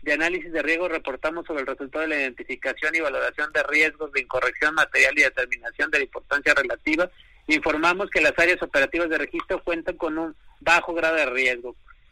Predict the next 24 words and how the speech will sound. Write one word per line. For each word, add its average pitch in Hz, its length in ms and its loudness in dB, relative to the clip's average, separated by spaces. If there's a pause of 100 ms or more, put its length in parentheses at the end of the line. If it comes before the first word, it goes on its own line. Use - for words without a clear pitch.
Con 156 160 -4
referencia 165 500 2
a 190 40 0
la 165 120 2
situación 156 460 -6
fiscal 170 500 0
federal 151 380 2
relativa 165 360 -2
a 156 40 -10
sus - 80 -8
obligaciones 139 580 -4
fiscales, 180 600 0 (400)
como 151 220 -2
de 151 120 0
sujeto 170 480 -2
que 170 100 0
emitió 160 480 -2
el 160 160 0
año 156 160 0
en 151 60 -6
curso, 185 480 -6 (340)
hay 156 220 4
una 170 120 -2
opinión 160 440 -2